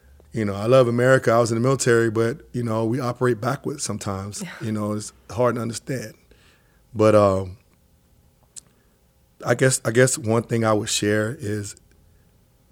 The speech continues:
Speaker 1: you know, um, it's everyone's responsibility. This is our country. So, you know, the peaceful thing to do is to actually get out and be a voice.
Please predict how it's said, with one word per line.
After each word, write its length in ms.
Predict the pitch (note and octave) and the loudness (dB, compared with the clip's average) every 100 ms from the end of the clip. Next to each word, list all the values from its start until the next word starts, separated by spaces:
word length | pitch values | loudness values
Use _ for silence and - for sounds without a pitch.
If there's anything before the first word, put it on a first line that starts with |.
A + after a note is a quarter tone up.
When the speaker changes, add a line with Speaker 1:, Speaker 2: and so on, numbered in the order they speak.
| - | -8
Speaker 1:
you 120 | A2+ | -4
know, 320 | F#2+ G2 A2+ - | -4 -6 -10 -14
um, 360 | A2+ G#2+ A2 A#2 _ _ _ _ _ _ _ _ _ _ - _ _ _ _ _ | -14 -14 -14 -18 _ _ _ _ _ _ _ _ _ _ -20 _ _ _ _ _
it's 200 | - - | -10 -2
everyone's 460 | A#2 B2+ B2 B2 - | 0 2 2 2 0
responsibility. 760 | B2 - A2+ A#2 A2+ A2+ G#2 G#2+ _ - | -4 -4 -6 -2 -2 -2 -4 -12 _ -12
This 100 | G#2+ | -6
is 80 | G#2+ | 0
our 140 | A2 | 0
country. 460 | - A2+ - A2+ G2+ _ _ _ _ _ | 0 -4 -4 -12 -14 _ _ _ _ _
So, 540 | - B2 G#2+ G#2 G#2 G2+ _ _ _ _ _ | -10 -4 -2 -2 -4 -10 _ _ _ _ _
you 140 | G#2+ | -2
know, 360 | G#2 G2 G2+ G#2+ _ _ _ _ _ _ _ _ _ | -2 -2 -6 -10 _ _ _ _ _ _ _ _ _
the 60 | G2 | -12
peaceful 400 | - B2+ - C3+ | 0 0 2 2
thing 200 | C3 A#2 | 4 2
to 80 | G#2+ | 2
do 380 | G#2+ G#2+ G#2 G2+ _ | 2 2 0 -6 _
is 100 | A#2+ | -8
to 100 | - B2 | -6 -4
actually 280 | G#2+ - | -6 -6
get 120 | G#2 A2 | -4 -2
out 160 | A2 | -2
and 100 | G2+ | -2
be 80 | G2 | -4
a 60 | G#2+ | -4
voice. 460 | G2 A#2+ A2+ - | 2 2 2 -4